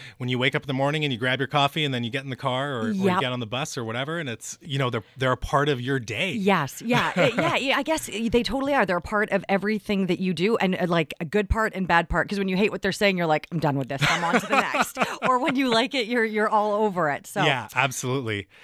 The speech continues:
Speaker 1: Do you, do you get that a lot? Do you get people just, like, coming up to you saying, "Hey, I've listened to your voice," which sounds super
Speaker 2: <laughs>
Speaker 1: creepy, but "I've listened to your voice, like, almost religiously for years." And again, that makes sense, but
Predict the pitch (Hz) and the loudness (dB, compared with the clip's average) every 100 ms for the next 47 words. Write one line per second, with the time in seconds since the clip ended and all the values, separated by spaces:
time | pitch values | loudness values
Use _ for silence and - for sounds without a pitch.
0 | - - 135 190 285 311 165 147 269 160 | -20 -14 -6 0 2 0 -2 0 0 0
1 | 160 190 185 180 180 160 160 160 - 165 | 0 0 2 2 0 -2 0 0 -2 -4
2 | 170 165 143 - 139 123 - _ - - | 2 2 2 0 0 0 -4 _ -8 -2
3 | 147 147 131 - 139 127 - 127 120 123 | 0 2 0 -2 -4 -4 -2 -2 -2 -4
4 | - 170 151 113 131 147 156 160 160 147 | -2 2 2 2 0 0 0 0 -2 -4
5 | 160 156 143 165 156 143 127 - - 147 | -4 -4 -2 2 2 2 -2 -4 -2 -2
6 | - 196 180 180 294 285 226 233 - 226 | 0 2 2 2 -2 0 0 -2 -2 2
7 | 208 185 165 151 - - - - 175 160 | 2 2 -2 -4 -6 -12 -14 -2 0 2
8 | 156 180 185 165 180 160 165 175 151 - | 2 0 0 -2 0 0 4 4 4 0
9 | - 135 127 - - 170 170 165 - 143 | -6 -6 -6 -4 -2 2 2 0 0 -2
10 | 147 135 - 135 123 120 - - 139 117 | 0 -2 -4 -2 -2 -4 -8 -8 -6 -4
11 | 131 180 160 131 120 110 - - _ _ | -2 2 2 2 0 -4 -8 -14 _ _
12 | _ - 160 170 214 180 147 143 139 - | _ -6 -2 0 2 0 0 -2 -2 -2
13 | - 208 110 120 - - - - 135 123 | 0 0 0 -4 -6 -10 -16 -16 -8 0
14 | 143 135 | 2 0